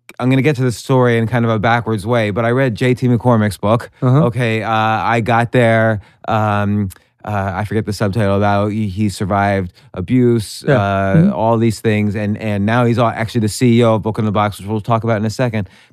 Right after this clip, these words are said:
Speaker 1: But I read that book, and it's written from his point of view.
Speaker 2: Yeah.
Speaker 1: Obviously, you guys wrote it, but it's his story.
Speaker 2: Yeah.
Speaker 1: It feels like he wrote it, and it's a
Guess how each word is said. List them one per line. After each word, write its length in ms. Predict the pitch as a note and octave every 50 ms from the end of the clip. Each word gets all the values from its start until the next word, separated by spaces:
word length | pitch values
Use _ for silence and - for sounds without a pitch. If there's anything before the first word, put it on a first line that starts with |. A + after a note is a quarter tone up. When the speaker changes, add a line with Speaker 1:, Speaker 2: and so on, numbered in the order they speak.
| -
Speaker 1:
But 60 | - C3+ C3+ C3+
I 60 | C#3
read 180 | C#3+ F3+ G3 F#3
that 220 | G#3 F#3+ E3+ A#2+
book, 320 | - G2+ A#2 B2+ - - _ _ _ _ _ _ _ _ -
and 560 | C3 B2+ B2 B2+ B2+ B2+ B2+ B2+ B2+ B2 - -
it's 200 | A2+ A2+ - -
written 180 | C#3+ C#3+ D#3+
from 140 | D3 D#3+ D3
his 180 | C3+ C#3 C#3+ -
point 240 | - D#3+ D#3+ D#3+
of 80 | D#3+ C3+
view. 380 | G2+ G#2 G2 G#2+ B2 C3 B2 - _ _ -
Speaker 2:
Yeah. 160 | C3 B2 A2+ G#2+
Speaker 1:
Obviously, 720 | G2 B2 C#3 C#3+ D3+ C3 - C3 C3+ C3+ C3 C3 A#2+ - -
you 240 | - F#2 A#2+ C#3 B2+
guys 420 | C#3 C3+ B2+ B2+ C3 G#2+ G2 G#2 _ _ -
wrote 340 | - F#2 B2+ C#3+ C#3+ C3 A#2
it, 140 | B2 A#2+ -
but 100 | A2+ G2+
it's 140 | G#2 -
his 180 | - C3+ B2+ -
story. 480 | - - G#2 F#2+ G2 G#2 A2+ B2+ C3 - -
Speaker 2:
Yeah. 140 | D3+ A#2 - _ _ _ -
Speaker 1:
It 120 | - B2+
feels 640 | - _ - - F#3+ G#3 G3 F3 E3 E3 D3 A2+ - - _ _ -
like 160 | A#2 B2 G#2+
he 140 | A#2+ D#3+ D3
wrote 260 | A#2+ B2+ A#2 B2 B2+
it, 160 | D3 C#3+ F#2+
and 100 | C3+ C3+
it's 100 | C3+ A2+
a 140 | D3 D3+